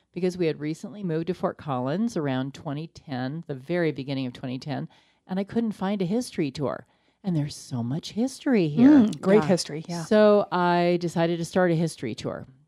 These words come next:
Speaker 1: Never thought about a ghost tour. And I went from place to place and interviewed building owners, and I interviewed business owners,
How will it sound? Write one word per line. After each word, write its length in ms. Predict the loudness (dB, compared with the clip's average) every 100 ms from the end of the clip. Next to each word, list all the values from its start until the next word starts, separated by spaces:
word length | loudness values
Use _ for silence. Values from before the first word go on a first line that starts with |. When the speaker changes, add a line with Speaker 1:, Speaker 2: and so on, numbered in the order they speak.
| 0
Speaker 1:
Never 440 | 4 6 4 2
thought 260 | 0 -2 -2
about 220 | -2 -4
a 40 |
ghost 360 | -4 -6 -6 -6
tour. 260 | -8 -8 -12 _ _ _ _
And 320 | -2 0 0 0
I 80 |
went 420 | -2 0 -2 -4 -8
from 160 | -8
place 280 | -2 -2 -2
to 60 | -6
place 360 | -2 0 0
and 120 | -2
interviewed 520 | -2 -2 -2 -4 -4 2
building 340 | 4 6 6
owners, 640 | 6 6 6 4 4 2 -4
and 180 | -4 -2
I 120 | 0
interviewed 760 | -2 -2 -2 -6 -4 -4 -4 -6 _ _ _ _
business 400 | -2 0 0 -2
owners, 720 | -2 0 2 2 0 0 -4